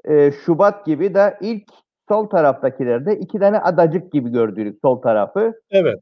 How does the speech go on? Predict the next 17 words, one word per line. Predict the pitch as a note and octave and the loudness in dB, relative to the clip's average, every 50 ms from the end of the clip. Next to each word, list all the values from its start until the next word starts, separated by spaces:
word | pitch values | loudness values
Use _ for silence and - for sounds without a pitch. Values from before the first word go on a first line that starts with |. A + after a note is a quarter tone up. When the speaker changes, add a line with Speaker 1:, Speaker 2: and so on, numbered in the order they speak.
| _ - | _ -8
Speaker 1:
Şimdi | G3 F#3+ F3+ D#3+ D#3 | -6 -4 -4 -4 -4
şu | - | 0
Speaker 2:
Hatta | - E3+ D#3 | 2 2 2
Speaker 1:
anki | D3 - A#3 | 2 0 -2
hal | A3+ | 0
Speaker 2:
zaten | - G#3 G3 G#3 F#3+ G3 D3 | 2 2 0 0 0 -2 -2
Speaker 1:
bu. | A#2+ - - _ _ _ _ _ _ _ _ _ _ _ _ _ _ _ _ _ | -2 -4 -6 _ _ _ _ _ _ _ _ _ _ _ _ _ _ _ _ _
Speaker 2:
dikkat | C#3 E3+ E3+ E3+ - G3 F3+ F#3+ | -10 -10 -10 -2 0 2 2 2
edersen | G3 F#3 G#3 A3+ G#3 A3 - A#3 G#3+ F#3 D#3+ | 2 2 0 0 -2 -2 -4 -6 -6 -4 -6
o | F3+ E3 D3+ E3 | -6 -6 -2 0
beyazlıklar | G3 G#3 G#3+ G3+ E3+ C#3+ D3+ C#3+ - F3 E3 D#3+ | 2 4 4 4 2 0 -6 -6 0 0 0 2
var | D#3+ F3 E3+ | 2 0 2
ya, | F3+ G3 A3+ A#3+ C4+ C4 - _ | 2 2 0 0 -2 -6 -12 _
şimdi | - - G3 G3+ F#3+ F#3 F#3 F3+ F3+ - _ _ _ _ _ - | -12 -10 -10 -8 -6 -8 -8 -8 -12 -18 _ _ _ _ _ -2
o | F#3 G#3 G#3 - - - | 0 0 0 -2 -8 -16
sol | - - A3 A#3+ B3+ B3 | -6 0 2 2 2 0
tarafta | A#3 A#3+ A#3 F3+ D#3 - - - D3+ D3+ D#3+ | -2 0 2 2 0 0 0 0 0 0 0